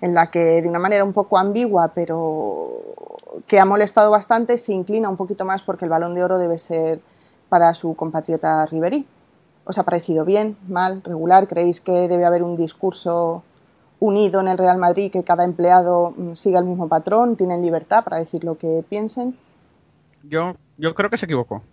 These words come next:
Speaker 2: Personalmente creo que se equivocó porque, eh, por ejemplo, si nos quejamos de que Casillas le votara a Xavi para el Balón de Oro o etcétera, cualquier caso similar a ese,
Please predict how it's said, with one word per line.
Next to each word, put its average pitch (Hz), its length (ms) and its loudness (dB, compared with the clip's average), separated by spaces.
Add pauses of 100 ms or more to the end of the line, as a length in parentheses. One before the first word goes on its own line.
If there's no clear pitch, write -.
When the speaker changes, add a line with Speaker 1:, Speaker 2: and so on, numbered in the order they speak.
(520)
Speaker 2:
Personalmente 139 640 -2
creo 143 160 0
que 156 60 0
se 151 100 -8
equivocó 180 580 2
porque, 127 840 4 (1080)
eh, 127 560 4 (140)
por 143 120 2
ejemplo, 151 260 2
si 143 120 2
nos 135 100 2
quejamos 147 360 2
de 170 80 4
que 156 320 4
Casillas 151 580 2 (280)
le 127 220 -6
votara 131 420 2
a 131 60 -6
Xavi 151 280 4
para 139 160 0
el 135 60 0
Balón 127 240 0
de 135 80 2
Oro 139 520 4
o 110 600 2 (300)
etcétera, 120 540 2
cualquier 117 380 -2
caso 131 380 0
similar 127 400 2
a 143 120 4
ese, 131 220 -2